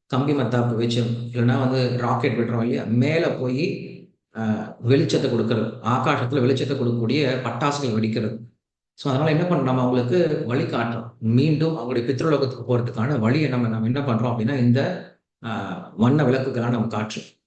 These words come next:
So, அதனால தீபாவளி அன்னைக்கு பட்டாசு வெடிக்கிறது அப்படிங்கிறது நம்முடைய பித்ருக்களுக்கு செய்ய வேண்டிய மிகப்பெரிய கடமை அப்படின்னு புரிஞ்சுக்கிறோம். அதனால ஒரு நாள் பட்டாசு வெடிக்கிறதுனால ஊர் ஒண்ணும் மாசாக போறது கிடையாது. நிறைய பேர் பேசிக்கிறாங்க, "பட்டாசு வெடிச்சா மிருகங்கள்லாம் பயப்படும்,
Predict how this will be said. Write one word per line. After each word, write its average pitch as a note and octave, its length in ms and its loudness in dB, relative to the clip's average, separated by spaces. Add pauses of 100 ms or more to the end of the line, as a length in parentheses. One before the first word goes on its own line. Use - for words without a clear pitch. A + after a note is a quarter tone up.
(120)
So, - 160 -8
அதனால B2+ 160 2
தீபாவளி C3+ 460 0
அன்னைக்கு B2 580 0
பட்டாசு C#3 380 0
வெடிக்கிறது A#2+ 320 2
அப்படிங்கிறது A2+ 300 0
நம்முடைய A2+ 360 0
பித்ருக்களுக்கு A#2+ 520 0
செய்ய A2+ 280 0
வேண்டிய A2+ 220 2
மிகப்பெரிய B2 640 0
கடமை A#2+ 380 2
அப்படின்னு B2+ 340 -2
புரிஞ்சுக்கிறோம். - 480 -2
அதனால A#2+ 600 0 (240)
ஒரு B2 200 0
நாள் D3 180 2
பட்டாசு C3 360 -2
வெடிக்கிறதுனால A#2+ 840 0
ஊர் C#3 140 2
ஒண்ணும் B2 260 -2
மாசாக A#2 220 0
போறது A2 420 -2
கிடையாது. G#2+ 440 0 (340)
நிறைய A#2+ 320 2
பேர் B2 60 -4
பேசிக்கிறாங்க, B2+ 760 0 (260)
"பட்டாசு C3 360 2
வெடிச்சா B2+ 600 0 (280)
மிருகங்கள்லாம் B2+ 560 2
பயப்படும், A#2 720 0